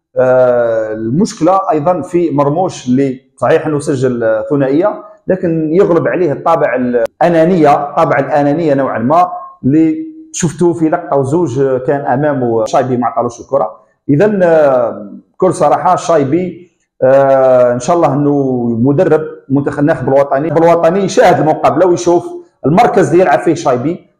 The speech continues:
مركز جناح ايمن وايسر، ماهوش يلعب في وسط الميدان او وسط ميدان دفاعي. آه، اليوم شايبي دار مقابله كبيره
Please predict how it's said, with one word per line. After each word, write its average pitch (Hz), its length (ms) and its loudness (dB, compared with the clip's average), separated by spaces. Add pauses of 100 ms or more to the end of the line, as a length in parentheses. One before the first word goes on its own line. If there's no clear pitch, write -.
(140)
مركز 160 480 0
جناح 156 500 0
ايمن 151 260 2
وايسر، 135 400 0 (400)
ماهوش 160 220 0
يلعب 185 180 2
في 175 100 -2
وسط 180 280 -4
الميدان 147 380 0
او 131 160 0
وسط 135 300 -4
ميدان 117 400 0
دفاعي. 175 360 -2 (500)
آه، 131 840 4
اليوم 165 280 2
شايبي 147 480 0
دار 147 260 0
مقابله 131 360 -2
كبيره 180 440 -2